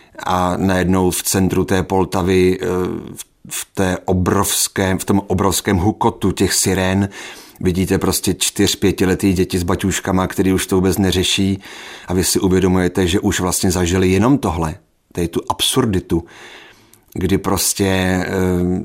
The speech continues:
navštěvujete spoustu míst, eh, místních organizací, kdy důchodkyně vyrábí, eh, ze s-, vlas-, vlastnoručně sušené zeleniny polívky na frontu, kdy prostě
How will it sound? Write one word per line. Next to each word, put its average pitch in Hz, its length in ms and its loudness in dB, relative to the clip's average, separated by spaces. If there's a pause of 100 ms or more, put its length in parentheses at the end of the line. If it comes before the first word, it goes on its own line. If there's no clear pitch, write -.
(200)
navštěvujete 98 760 0
spoustu 98 520 0
míst, 95 560 2
eh, 90 540 0 (600)
místních 92 600 0
organizací, 95 840 2
kdy 85 200 0
důchodkyně 90 800 0 (840)
vyrábí, 90 720 0
eh, - 40 -10 (520)
ze 90 220 0
s-, - 200 -2
vlas-, 87 380 0 (360)
vlastnoručně 101 680 2
sušené 95 440 0
zeleniny 92 460 2
polívky 92 440 0
na 90 100 0
frontu, 107 440 0 (1000)
kdy 85 220 -2
prostě 90 800 0